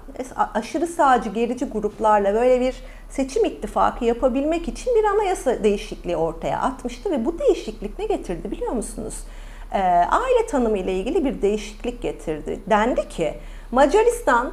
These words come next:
bir erkek ve bir kadın arasında gönüllü karar temelinde oluşturulan evlilik kurumunu ve ulusun hayatta kalmasının temeli olan aileyi korur. Aile ilişkisinin temeli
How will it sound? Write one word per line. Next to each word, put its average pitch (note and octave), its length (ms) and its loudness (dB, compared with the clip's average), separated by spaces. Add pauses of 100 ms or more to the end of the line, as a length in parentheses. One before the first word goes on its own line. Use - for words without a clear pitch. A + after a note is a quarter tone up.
bir G4+ 120 8
erkek E4+ 460 6
ve A#3+ 160 2
bir E4+ 180 2
kadın D4+ 280 2
arasında B3 460 2
gönüllü D#4 580 4
karar E4 440 6
temelinde G#3+ 500 4
oluşturulan C#4 800 4 (380)
evlilik C4+ 500 6
kurumunu A3 640 2 (260)
ve C#4 160 12
ulusun C4+ 600 2
hayatta C4+ 600 2
kalmasının B3 720 2 (100)
temeli C#4+ 340 4
olan D#4+ 400 6
aileyi F#4 460 10
korur. G3 480 2 (680)
Aile C#4+ 380 10
ilişkisinin A#3+ 680 2
temeli G#3 560 2